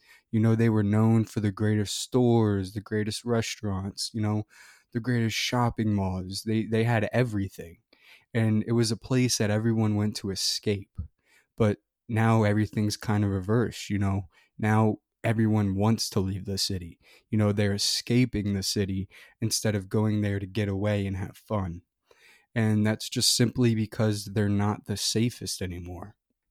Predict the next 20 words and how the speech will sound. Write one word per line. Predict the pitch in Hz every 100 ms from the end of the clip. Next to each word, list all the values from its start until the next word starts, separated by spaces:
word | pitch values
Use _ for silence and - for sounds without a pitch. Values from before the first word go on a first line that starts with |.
| -
You | 117
know, | 113 117
now, | 110 104
yes, | 107 101 98 -
I | 113
understand | 120 117 - - 117 113
not | 104 -
every | 107 104
city | - - 113 110
in | 104
the | 104
United | 101 98 101 98 95
States | - - 110 -
is | 98 -
completely | - 104 - 117 110 113
polluted | 104 - 104 104 104 104 104 101
or | 104 101 95
filled | - 110 104
with | 98 -
crime. | - 104 98 107